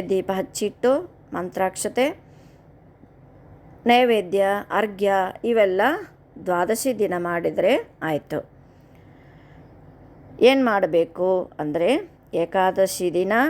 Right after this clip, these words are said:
ಇದನ್ನು ಪ್ರಾರಂಭ ಮಾಡಿ, ಮತ್ತೆ ದ್ವಾದಶಿ ದಿನ ಅದೇ ರಂಗೋಲಿ ಇಟ್ಟು ನಾವು ಪೂಜೆ ಮಾಡಿದರೆ ಆಯಿತು. ಮತ್ತು ಹೀಗೆ ಕಂಟಿನ್ಯೂ ಆಗಿ ನಾವು ಒಂಬತ್ತು ದಿನ ಇದನ್ನು,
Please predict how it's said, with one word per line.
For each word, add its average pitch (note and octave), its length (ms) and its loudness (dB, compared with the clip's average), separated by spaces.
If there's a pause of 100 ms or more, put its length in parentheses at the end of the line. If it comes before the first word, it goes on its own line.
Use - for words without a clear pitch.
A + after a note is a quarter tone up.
(240)
ಇದನ್ನು E3+ 360 0 (100)
ಪ್ರಾರಂಭ F#3 480 0 (120)
ಮಾಡಿ, F3+ 340 2 (680)
ಮತ್ತೆ F3+ 400 2 (1400)
ದ್ವಾದಶಿ B3+ 640 4
ದಿನ A3+ 160 0 (280)
ಅದೇ F#3+ 320 4
ರಂಗೋಲಿ A3 520 0
ಇಟ್ಟು A3+ 280 -4
ನಾವು G3 380 -2 (580)
ಪೂಜೆ F#3+ 300 0
ಮಾಡಿದರೆ E3+ 480 -2
ಆಯಿತು. F3 320 0 (840)
ಮತ್ತು G#3 240 4 (140)
ಹೀಗೆ A#3 360 4
ಕಂಟಿನ್ಯೂ A#3+ 640 -2
ಆಗಿ F#3 300 0
ನಾವು G3 320 -2 (840)
ಒಂಬತ್ತು A#3 720 0 (540)
ದಿನ G3+ 240 -2 (560)
ಇದನ್ನು, F3 460 -2